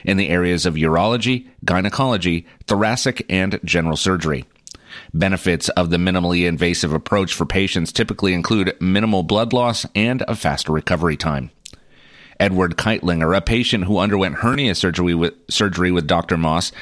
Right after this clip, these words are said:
said he was thrilled with recovery following the procedure aided by the Da Vinci.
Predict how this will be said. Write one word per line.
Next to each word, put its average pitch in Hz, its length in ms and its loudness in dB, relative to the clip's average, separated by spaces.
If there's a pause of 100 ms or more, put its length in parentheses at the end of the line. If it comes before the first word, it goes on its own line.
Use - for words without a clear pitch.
(320)
said 123 180 0
he 120 100 2
was 127 180 0
thrilled 139 340 0
with 135 180 0
recovery 127 480 0
following 120 460 0
the 117 80 0
procedure 90 600 0
aided 101 260 0
by 80 160 2
the 80 120 0
Da 82 100 0
Vinci. 90 420 -2